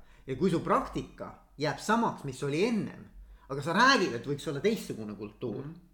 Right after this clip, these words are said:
Speaker 1: siis see ei muuda seda kultuuri. Muudab see, kui sa päriselt muudad ka keskkonda vastavaks siis sellele, mida sa, sa tahad näha nagu organisatsiooni
Speaker 2: Mhm.
Speaker 1: kultuurina.
Speaker 2: Jah.
Speaker 1: Et
Speaker 2: Jaa, ei, m-, täiesti õige.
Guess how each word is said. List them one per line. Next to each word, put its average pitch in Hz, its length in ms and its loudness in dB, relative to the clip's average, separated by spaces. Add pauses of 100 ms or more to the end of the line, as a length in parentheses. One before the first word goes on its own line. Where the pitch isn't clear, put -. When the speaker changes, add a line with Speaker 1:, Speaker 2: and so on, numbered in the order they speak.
(420)
Speaker 1:
siis - 200 -6
see 226 180 6
ei 165 60 6
muuda 214 380 0
seda - 200 -10
kultuuri. 107 520 -6 (640)
Muudab 180 400 0
see, 214 260 0
kui 123 140 -8
sa 127 120 -8
päriselt 165 640 -2
muudad 143 420 -4
ka 117 100 -12
keskkonda 101 760 -8 (180)
vastavaks 139 600 -6
siis - 200 -16
sellele, 143 400 -2 (340)
mida 156 420 -4
sa, 113 140 -14
sa 120 220 -6
tahad 127 320 -6
näha 143 260 -4
nagu 92 460 -16
organisatsiooni 113 460 -8
Speaker 2:
Mhm. 104 80 -10
Speaker 1:
kultuurina. 104 500 -12
Speaker 2:
Jah. 147 120 -14 (520)
Speaker 1:
Et 107 120 -10 (120)
Speaker 2:
Jaa, 160 400 0
ei, 165 180 6 (100)
m-, 185 640 -6
täiesti 190 260 0
õige. 143 220 2